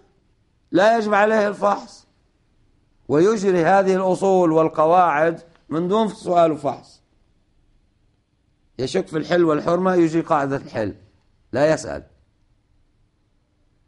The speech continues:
يشك في كذا محالة سابقة يستصحب ولا يسأل.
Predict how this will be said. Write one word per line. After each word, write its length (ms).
يشك 280
في 160
كذا 260
محالة 440
سابقة 460
يستصحب 540
ولا 260
يسأل. 320